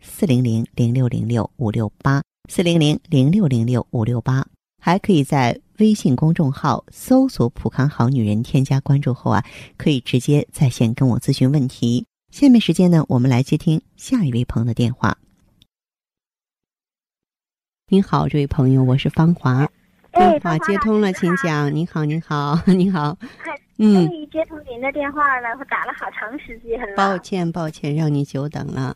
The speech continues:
Speaker 1: 嗯，好。嗯，既然是电话接通了，就说说您的情况吧。
Speaker 2: 啊，我现在呀，是你们的老会员了。
Speaker 1: 啊。
Speaker 2: 嗯，我用的是那个美尔康。
Speaker 1: 用的是芳华片儿和美尔康。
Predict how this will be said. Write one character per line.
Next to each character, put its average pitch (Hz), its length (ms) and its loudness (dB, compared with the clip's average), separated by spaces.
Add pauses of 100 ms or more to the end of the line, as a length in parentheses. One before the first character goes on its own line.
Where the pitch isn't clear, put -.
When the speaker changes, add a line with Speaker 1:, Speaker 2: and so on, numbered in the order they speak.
Speaker 1:
嗯， 165 260 -2 (400)
好。 156 280 -8 (480)
嗯， 185 320 4
既 214 160 -2
然 208 120 6
是 208 100 0
电 196 220 2
话 180 140 0
接 190 180 -4
通 190 220 -4
了， 160 80 0
就 156 160 -4
说 175 160 -6
说 175 140 -4
您 151 140 -2
的 151 80 -2
情 131 220 -6
况 143 240 -2
吧。 139 260 -4 (720)
Speaker 2:
啊， 302 140 -2
我 285 180 -2
现 339 200 -6
在 339 100 -2
呀， 302 220 -2
是 339 140 -10
你 285 140 -6
们 220 160 -12
的 285 120 -8
老 247 200 -2
会 294 180 -12
员 226 140 -4 (160)
了。 202 480 -2
Speaker 1:
啊。 135 320 0 (140)
Speaker 2:
嗯， 277 200 -14 (100)
我 269 180 -12
用 320 140 -4
的 294 140 -6
是 311 160 -10
那 285 200 -8
个 247 100 -12 (520)
美 254 200 -10
尔 226 180 -4
康。 190 380 -8 (880)
Speaker 1:
用 175 180 4
的 160 100 4
是 147 240 0
芳 156 200 -2
华 151 180 -4
片 214 220 -2
儿 131 80 2
和 123 140 -2
美 131 180 0
尔 131 220 -6
康。 127 360 -4